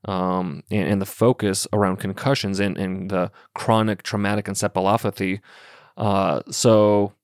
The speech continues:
man, if methylene blue can play a role, we already know red light therapy has, has a large role to play in concussions, but, uh, if methylene blue can play a role, then that's a, that's a massive one-two punch,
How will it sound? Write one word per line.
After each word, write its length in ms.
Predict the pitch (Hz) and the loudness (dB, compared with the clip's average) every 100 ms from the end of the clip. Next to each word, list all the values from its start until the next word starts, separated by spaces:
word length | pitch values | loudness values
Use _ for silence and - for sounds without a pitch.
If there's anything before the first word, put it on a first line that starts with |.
| _ | _
man, 260 | - 123 117 | 0 2 2
if 100 | 101 | 0
methylene 440 | 113 127 131 127 | -2 -2 0 0
blue 180 | 110 120 | 4 2
can 120 | 135 | 2
play 180 | 113 107 | -2 0
a 60 | 104 | 2
role, 180 | 98 110 | 4 6
we 80 | |
already 160 | 113 127 | 6 6
know 120 | 117 | 4
red 220 | 113 117 | 6 6
light 140 | 120 98 | 4 0
therapy 460 | 120 131 117 110 101 - _ | 0 -2 0 -4 -4 -16 _
has, 340 | - 107 104 98 | 0 2 2 0
has 280 | - 104 101 | -2 0 2
a 40 | |
large 300 | 98 101 98 | 4 4 4
role 200 | 101 95 | 4 2
to 100 | 95 | 0
play 200 | - 101 | -2 -2
in 80 | 95 | -2
concussions, 580 | 98 92 98 - 101 104 | -4 -2 -2 0 -2 2
but, 360 | 104 95 - _ _ - _ - | 2 2 -2 _ _ -20 _ -8
uh, 140 | 95 | -4
if 120 | 95 | -4
methylene 340 | 113 113 113 107 | -2 -2 0 0
blue 160 | 110 | 2
can 160 | 139 104 | 2 0
play 160 | - 101 | 0 2
a 60 | |
role, 200 | 101 98 | 4 4
then 140 | 101 101 | 2 2
that's 220 | 101 - | 0 0
a, 100 | 92 | 0
that's 200 | 107 107 | 0 0
a 40 | |
massive 440 | 98 104 123 - 101 | -2 0 -2 -2 -6
one-two 420 | 98 101 95 87 | -2 -2 -2 -8
punch, 400 | - 90 87 - | -4 -6 -6 -12